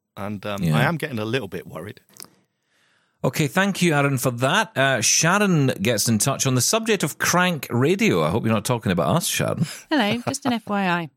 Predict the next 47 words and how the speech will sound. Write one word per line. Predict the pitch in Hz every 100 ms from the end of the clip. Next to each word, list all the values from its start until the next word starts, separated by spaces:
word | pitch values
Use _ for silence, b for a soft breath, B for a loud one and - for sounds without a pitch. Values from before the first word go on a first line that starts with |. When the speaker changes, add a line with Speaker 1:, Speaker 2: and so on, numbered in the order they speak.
| -
Speaker 3:
The | 220
coyote | - 269 320 330 185 170 -
is | 208
a |
dog-like | 233 208 175 165 -
creature | 170 - 180
that | 185 -
travels | 196 202
in | 208 202
packs, | 180 156 - -
usually | 180 202 165 160 156
at | -
night. | 156 - - - b b b _
In | 208
my | 208 226
neighbourhood | 208 190 180
here | 170 170
in | 175
Michigan, | 208 185 175 170
we | 196 208
also | 254 - 190
have | 175 185 -
deer | 240 214
roaming | 165 160 147
around, | 147 151 151
and | 160 147
lucky | - 147 156
for | 165
them, | 202 190 180
it | - 190 226
is | 220
the | - -
end | 196 156 151
of | 156
hunting | 180 165 160
season. | 160 147 143 139 _ _ B B B _ -
Anyway, | 208 170 147 -
wanted | 214 -
to | 247
tell | 233 226
you | 214
about | 202 190
a |
Crank | - 208 180
Radio | 190 180 170
by | 165 175
Crane. | - 185 165 147